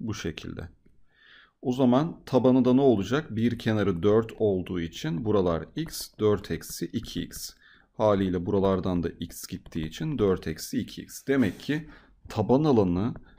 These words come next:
dört eksi iki x'in karesi, yüksekliği x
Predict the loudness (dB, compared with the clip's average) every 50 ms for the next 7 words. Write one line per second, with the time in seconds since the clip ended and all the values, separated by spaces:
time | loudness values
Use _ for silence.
0 | -20 -16 -12 -6 0 4 4 4 4 4 0 -2 -4 -4 -4 -6 -10 -10 -8 -8
1 | -10 -12 -6 -2 0 0 0 0 -4 -6 -4 -4 -4 -4 -4 -4 -2 -2 0 -2
2 | -2 -4 -4 -2 -2 -2 -2 -4 -8 -14 -20 -20 -20 -20 -20 _ _ _ _ _
3 | -12 -8 -4 -4 -4 -4 -4 -2 -2 -2 0 0 0 2 2 2 0 -2 -2 -2
4 | -2 -2 -2 -4 -8